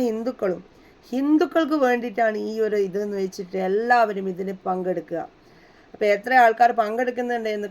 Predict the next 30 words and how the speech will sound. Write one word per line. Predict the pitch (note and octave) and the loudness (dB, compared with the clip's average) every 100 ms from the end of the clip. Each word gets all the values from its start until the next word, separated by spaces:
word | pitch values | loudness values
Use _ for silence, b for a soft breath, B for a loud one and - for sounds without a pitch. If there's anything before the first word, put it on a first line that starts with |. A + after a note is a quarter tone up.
| G3 | -2
കാണാൻ | F#3+ F#3+ F#3 | 0 -2 -6
നോക്ക്. | E3 F#3 B3+ D4+ b b _ - G3 | -8 -8 -10 -10 b b _ -6 -2
എല്ലാവരും, | A3+ C#4+ D#4 C4 G3 E3+ _ _ - | 2 4 4 2 -2 -6 _ _ -10
അതായത് | G3 G#3 G#3 - G3 | -6 -4 -4 -6 -4
ബംഗ്ലാദേശിലെ | F#3 F#3+ G#3 G#3 G#3 F#3+ G#3+ A#3+ A3 | -4 -2 -2 0 -2 0 0 0 0
ഹിന്ദുക്കളും | G3 F#3+ F#3 G#3 G3+ | -6 -6 -6 -6 -6
നമ്മളെ | F#3 F#3 G#3 | -6 -6 -6
സഹോദരി | G3 F3+ F#3 G3+ G#3 | -6 -4 -4 -4 -4
സഹോദരന്മാരാണ് | G3 F#3 G3 G3+ G3+ G3+ F#3+ E3 _ _ - | -4 -4 -4 -6 -6 -4 -6 -8 _ _ -10
അല്ലേ? | G3+ G3+ - B B B | -4 -4 -4 B B B
അപ്പോൾ | F#3 G#3 F3 | -4 -2 0
അവർക്ക് | G3 A#3+ A#3 | -2 -2 -4
എന്തെങ്കിലും | A3 A3+ A#3 | -2 -2 0
ഒരു | G#3+ | 0
വിഷയം, | G#3 G3+ G#3 D3+ | -2 -4 -6 -4
എല്ലാ | E3 G3 A#3+ | -2 0 2
സ്ഥലത്തുള്ള | A#3 A3 A#3 A#3 G#3 F#3+ | 2 2 0 0 0 -2
ആർക്കെങ്കിലും | A3 A#3 A3+ A#3+ A3 | -6 -4 -4 -4 -4
എന്തെങ്കിലും | G#3 A3+ A#3 A3 | -6 -6 -6 -4
ഒരു | G#3 G3+ | -4 -4
വിഷയം | F#3+ A#3 G#3+ | -4 -4 -4
വന്നു | G#3 | -4
കഴിഞ്ഞാൽ | G#3+ G#3+ A3 | -4 -4 -2
അത് | F3+ G#3+ | -4 -4
നമ്മുടെയും | F#3+ F#3+ A#3+ C4+ C4 A#3+ | -4 0 4 4 2 -6
വിഷയമായിട്ട് | G#3 A#3+ A#3+ A3+ G#3 G#3 G3+ | -4 -4 0 0 0 -2 -2
കരുതി | G3 G3 D4+ B B B B - | -2 -2 -6 B B B B -4
എല്ലാവരും | F#3+ G#3+ G#3+ A3 A3 | 0 2 2 0 -2
ആ | G3+ G3 | -2 0
പരിപാടിയിൽ | F#3 F#3+ G3 G3+ | 2 2 2 0